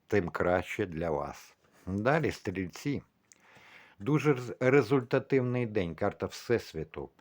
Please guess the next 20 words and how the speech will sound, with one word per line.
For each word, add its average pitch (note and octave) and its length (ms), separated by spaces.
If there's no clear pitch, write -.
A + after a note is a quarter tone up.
або F2 460
корона, F#2+ 680
інша D2+ 420
назва D#2 380
цієї D#2 380
карти, F2+ 440
ось C#2+ 200
так D2 220
вона D#2 200
виглядає D2+ 580
у D2+ 60
цій D#2 260
колоді, E2+ 560
вона D2+ 380
вся F#2+ 640
така D#2+ 640
переливчаста, F2 1080
як D#2+ 640
переливчастий E2+ 960
календарик. E2+ 840